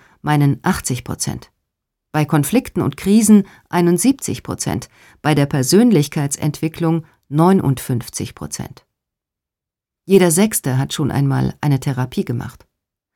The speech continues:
Dreiundneunzig Prozent finden Psychotherapie sinnvoll. Psychologen arbeiten in Unternehmen,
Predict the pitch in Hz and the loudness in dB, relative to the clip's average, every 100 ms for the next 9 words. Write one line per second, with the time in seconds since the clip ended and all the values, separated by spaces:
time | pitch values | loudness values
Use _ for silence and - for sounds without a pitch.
0 | _ _ _ 170 190 262 226 214 196 190 | _ _ _ 2 4 4 2 0 2 0
1 | 190 185 165 156 160 156 - 165 175 160 | 0 -4 -4 -2 -2 -2 -2 -2 -2 -2
2 | 151 151 - 175 175 147 151 139 - - | -2 -4 -6 -4 -2 -4 -4 -4 -4 -2
3 | 147 143 143 123 - - - _ _ _ | -2 2 2 2 0 -6 -8 _ _ _
4 | _ _ _ _ _ _ - 226 220 214 | _ _ _ _ _ _ -6 0 4 6
5 | 233 277 - 180 175 170 - - 151 143 | 8 6 4 2 2 0 -2 0 2 2
6 | 160 185 196 117 127 | 2 2 2 0 -4